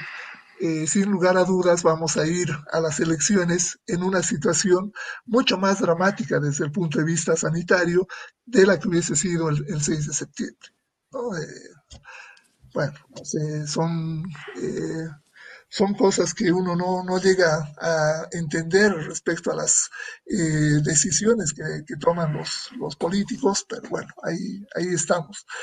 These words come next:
¿no? Tal vez podríamos decir, eh, "Oh, esperemos que, que no sea el caso", pero, eh, creo que hay un, una fuerte chance de que la situación que nosotros habíamos planteado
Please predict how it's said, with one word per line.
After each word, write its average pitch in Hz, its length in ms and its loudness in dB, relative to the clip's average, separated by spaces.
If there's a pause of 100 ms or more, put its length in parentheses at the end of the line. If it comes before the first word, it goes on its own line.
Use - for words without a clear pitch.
(240)
¿no? 202 260 0
Tal - 160 -2
vez 170 320 0 (600)
podríamos 160 600 4
decir, 170 500 2 (420)
eh, 151 440 6 (300)
"Oh, 185 180 0
esperemos 170 640 2
que, 151 500 4
que 175 100 4
no 160 120 2
sea 165 160 4
el 151 100 2
caso", 202 500 4 (720)
pero, 180 460 6
eh, 156 340 0 (300)
creo 202 180 0
que 185 100 0
hay 175 80 2
un, 180 280 -6
una 170 220 0
fuerte 165 400 0
chance 170 420 4
de 156 160 -2
que 160 160 -2 (380)
la 165 140 4
situación 196 580 4
que 220 100 0
nosotros 156 460 0
habíamos 165 360 2
planteado 165 680 4